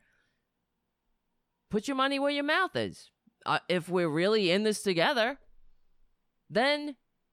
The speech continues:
we're in this together. Leave no one behind. Leave no one behind in sickness, in ignorance, with, without a home. And we can do that, 'cause this is the richest country. But one thing that Joe Biden didn't get the memo on is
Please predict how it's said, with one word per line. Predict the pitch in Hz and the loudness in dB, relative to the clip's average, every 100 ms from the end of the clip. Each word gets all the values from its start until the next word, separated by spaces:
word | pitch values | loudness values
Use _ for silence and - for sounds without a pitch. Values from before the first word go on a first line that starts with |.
| _ | _
we're | 170 262 269 | -2 0 2
in | 269 262 | 0 0
this | 269 - | -2 -4
together. | 311 349 349 139 - | -2 0 0 -4 -6
Leave | 147 214 240 | -2 0 0
no | 214 240 | 0 0
one | 254 277 269 | 2 0 2
behind. | 277 277 294 214 117 - - _ | 0 0 0 -4 -8 -16 -20 _
Leave | 156 240 269 | -2 0 0
no | 233 262 | 0 0
one | 254 262 247 | 2 0 2
behind | 247 254 262 247 | 0 0 -2 -2
in | 247 240 | -2 -4
sickness, | - 285 - 110 - _ _ _ - | -4 -6 -4 -8 -8 _ _ _ -6
in | 226 | -4
ignorance, | 233 262 220 165 107 - - - _ _ _ _ - | -2 -2 -4 -4 -6 -10 -18 -20 _ _ _ _ -2
with, | 196 214 202 | 0 0 -6
without | 175 220 233 240 | -6 -2 0 0
a | 202 | -2
home. | 233 285 269 139 76 110 _ - - - - - - _ _ _ _ _ _ _ _ _ | 0 0 2 -2 -6 -16 _ -20 -20 -20 -20 -20 -20 _ _ _ _ _ _ _ _ _
And | - 180 | -4 -2
we | 180 190 | -2 -2
can | 202 160 | -4 -4
do | 208 190 | -4 -4
that, | 113 85 | -4 -6
'cause | - 180 | -6 -6
this | 262 - | -6 -4
is | - 240 | -4 -4
the | 180 170 | -2 -2
richest | 160 - 143 - | -4 -4 -6 -4
country. | 185 156 123 101 | -6 -4 -6 -4
But | 196 208 | -4 -2
one | 254 330 | -2 -4
thing | 320 233 202 | -4 -4 -2
that | 180 156 | -4 -2
Joe | 170 170 | -4 -2
Biden | 170 170 165 147 | -2 -2 -4 -4
didn't | 233 - | -6 -4
get | 175 - | -6 -6
the | 147 | -6
memo | 135 139 | -4 -4
on | 127 131 131 131 | -2 -2 -2 -4
is | 127 147 143 143 - | -4 -2 -4 -6 -14